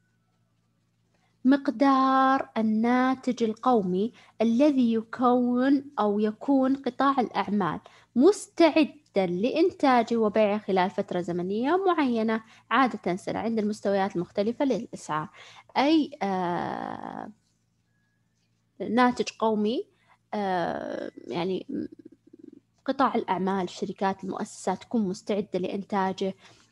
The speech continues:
وبيعه خلال فترة ل-، وعادة يحسبون خلال سنة معينة، آه، عند مستويات مختلفة للأسعار. هذا نطلق عليه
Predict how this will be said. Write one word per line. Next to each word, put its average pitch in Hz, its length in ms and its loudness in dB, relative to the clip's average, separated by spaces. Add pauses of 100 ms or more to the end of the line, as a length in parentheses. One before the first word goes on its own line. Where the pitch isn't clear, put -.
وبيعه 190 400 0
خلال 185 320 -2
فترة 190 520 -2
ل-، - 220 -6
وعادة 226 680 0
يحسبون 196 480 -2
خلال 190 340 -4
سنة 180 220 0
معينة، 185 600 0 (480)
آه، 175 240 0
عند 220 300 -2
مستويات 190 680 -2
مختلفة 180 540 -4
للأسعار. 170 520 -4
هذا 170 260 -4
نطلق 170 420 -6
عليه 165 400 -2